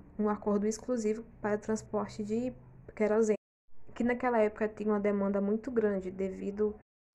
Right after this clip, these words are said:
à necessidade de se obter luz à noite. Esse petroleiro que firmou o contrato com Vanderbilt, John Rockefeller,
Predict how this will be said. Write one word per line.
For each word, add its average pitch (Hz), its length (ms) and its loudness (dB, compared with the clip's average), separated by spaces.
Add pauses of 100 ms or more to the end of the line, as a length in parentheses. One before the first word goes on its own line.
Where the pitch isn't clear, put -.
à 226 80 -4
necessidade 233 640 0
de 214 80 -4
se 220 140 0
obter 208 560 -2 (140)
luz 226 460 -2
à 247 120 -4
noite. 190 500 -2 (1040)
Esse 269 220 4
petroleiro 233 640 2
que 220 140 -4
firmou 208 300 -2
o 202 60 -10
contrato 208 540 -4
com 202 180 -6
Vanderbilt, 202 720 -2 (180)
John 202 280 0
Rockefeller, 214 680 -4